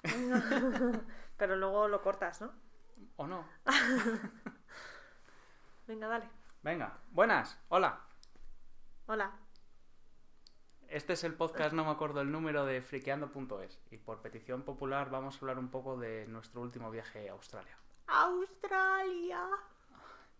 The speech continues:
Speaker 2: Queremos primero dar las gracias a Pello por la cantidad de buenos consejos que nos dio. Sobre
Speaker 1: Gracias, gracias.
Speaker 2: sobre todo durante la jornada de podcasting, que le tuvimos
Speaker 1: Verdaderos todos, verdaderos todos.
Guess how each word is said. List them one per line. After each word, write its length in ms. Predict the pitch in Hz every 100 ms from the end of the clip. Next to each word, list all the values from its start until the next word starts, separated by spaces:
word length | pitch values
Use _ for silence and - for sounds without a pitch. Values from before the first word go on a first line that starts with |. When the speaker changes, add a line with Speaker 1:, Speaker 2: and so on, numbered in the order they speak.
| - - - - -
Speaker 2:
Queremos 320 | 131 151 160
primero 340 | 170 165 160
dar 140 | 156 151
las 160 | 151
gracias 320 | 147 147 135 135
a 160 | 127
Pello 340 | 139 139 156 - - - - -
por 140 | 123
la 80 | 117
cantidad 340 | 117 117 123
de 420 | 127 127 123 117 117
buenos 260 | 123 127 123
consejos 440 | 123 123 - 120
que 100 | -
nos 220 | 113 110 110
dio. 160 | 131 - -
Sobre 140 | - 214
Speaker 1:
Gracias, 240 | 208 202
gracias. 500 | 208 220 220 196 - -
Speaker 2:
sobre 300 | - 156 151
todo 140 | 160 160
durante 220 | 160 156
la 80 | 139
jornada 300 | 135 135 135
de 60 |
podcasting, 500 | 135 117 123 - 110
que 80 | 104
le 80 | 107
tuvimos 560 | 113 120 120 117 -
Speaker 1:
Verdaderos 540 | 214 214 208 226 233 233
todos, 280 | 226 208 202
verdaderos 540 | 208 208 214 233 233
todos. 460 | 214 202 196 -